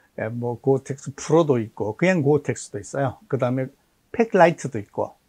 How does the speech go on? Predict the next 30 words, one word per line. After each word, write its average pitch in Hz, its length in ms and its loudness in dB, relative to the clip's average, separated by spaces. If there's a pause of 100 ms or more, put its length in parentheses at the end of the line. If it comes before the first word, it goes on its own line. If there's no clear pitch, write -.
(180)
예, 95 140 -10 (1000)
뭐, 113 140 -14
그렇게 139 240 -2
돼 123 80 0
있어요. - 240 -8
액티브도 139 420 0
있어요. 92 380 -8 (220)
어, 127 160 -8
그렇게 143 400 2
이제 117 300 -6
여러 120 140 2
가지 165 320 2
고텍스라는 123 1800 -4
것이 117 240 -8
종류가 123 420 -2
여러 110 140 -4
가지가 143 280 0
있는데, 120 500 -2 (480)
그 - 140 -10
중에서 143 600 0 (120)
고텍스 165 840 4 (320)
쉐이크 233 480 6
드라이라는 117 640 2 (400)
이 185 140 2
제품에 123 360 -2
대해서 113 420 -2 (100)
이야기를 131 400 2
좀 127 360 -4
해볼까 151 320 -2
합니다. 120 400 -6